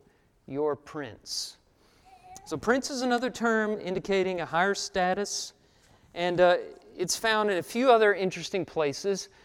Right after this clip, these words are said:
For example, uh, Daniel twelve one, "At that time shall arise Michael, the great prince." And then we have Psalm eighty-two again. "I said, 'You are gods, sons of the Most High, all of you, nevertheless, like men you shall die and fall like any prince.'"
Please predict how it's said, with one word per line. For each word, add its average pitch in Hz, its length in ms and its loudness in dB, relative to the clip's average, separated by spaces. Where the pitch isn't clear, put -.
For 185 100 2
example, 190 500 2
uh, 165 140 6
Daniel 180 360 2
twelve 190 320 4
one, 185 240 2
"At 170 120 -2
that 190 160 0
time 185 200 0
shall 180 220 0
arise 151 300 4
Michael, 170 420 0
the 160 80 -2
great 165 320 0
prince." 175 640 -6
And 180 140 -2
then 190 140 2
we 185 120 2
have 170 360 2
Psalm 190 480 0
eighty-two 220 560 4
again. 175 500 2
"I 175 120 -2
said, 180 320 2
'You 214 100 6
are 202 100 8
gods, 170 480 6
sons 180 300 -2
of 180 60 0
the 175 40 0
Most 165 220 -2
High, 170 220 2
all 170 180 4
of 180 80 0
you, 190 80 0
nevertheless, 180 520 2
like 165 180 0
men 196 240 2
you 220 80 2
shall 196 160 -4
die 160 280 4
and 147 140 -8
fall 190 380 2
like 185 260 -2
any 226 300 -4
prince.'" - 640 -10